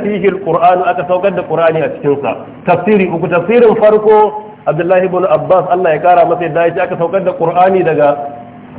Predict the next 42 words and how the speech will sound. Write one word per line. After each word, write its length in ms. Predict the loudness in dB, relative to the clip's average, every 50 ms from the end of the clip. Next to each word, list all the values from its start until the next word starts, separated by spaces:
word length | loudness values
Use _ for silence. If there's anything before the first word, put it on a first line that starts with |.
| -2 0
sama'ud 520 | 2 2 4 4 2 2 0 -2 -2 0
dunya 320 | 0 2 2 4 2 2 2 2
ila 160 | 0 2 2 2 2
baitul 320 | 2 2 0 -2 -4 -6 -6
izza, 240 | -6 -2 -2 0 0 0
daga 220 | 0 -2 -4 -6 -4 -2
can 220 | 2 2 2 2 2
saman 320 | 0 0 0 0 0 0 -2
duniya 320 | 0 0 0 2 0 0 0 -4 -8 -14 -16 -20 -20 -20 -16 -8 -2
zuwa 180 | 2 2 4 4 4
wani 120 | 2 2 2
wuri 80 | 0 0
da 80 | -2
ake 160 | -2 -4 -4 -4
ce 80 | -2
masa 240 | -2 -2 -2 -2 0
baitul 400 | 2 2 2 2 0 -4 -6 -4
izza. 380 | -6 -6 -4 -2 -2 -2 -2 -2 -6 -14 -18 -20 -18 -4 0
Wannan 460 | 2 2 4 4 2 2 0 2 2
an 160 | 0 0 2
saukar 300 | 0 0 0 0 0 0 -2
da 80 | -4
shi 80 | -2 -2
ne 140 | -2 -2 -2 0 0
jumlatan 400 | 0 2 0 0 0 0 -2 0
wahida 480 | 2 2 2 2 0 0 -2 -2 -2
a 80 | -2 -2
dunkule. 460 | -2 -2 -4 -2 -2 -2 -2 -2 -2 -4 -6 -12 -14 -16 -18 -20 -20 -20 -20 -20 -20 -20 -20 -20 -20 -20 -6 0 2
Tun 160 | 2 4 4 4
ma 160 | 6 4 4 4 2 0 -2
gabanin 400 | -2 0 0 -2 0 -2 -2 -2
a 140 | -2 -2 -2 -2 -2
aiko 240 | 0 -2 0 0
annabi 240 | 0 0 0 0 0
mu 160 | 0 0 2
gare 180 | 2 2 2 2
mu 120 | 2 0 0
Allah 320 | 0 0 2 2 2 2
ya 80 | 0 0 0
saukar 320 | 2 2 2 2 0 2 2
da 80 | 0
komai 340 | 0 2 2 2 4 4 4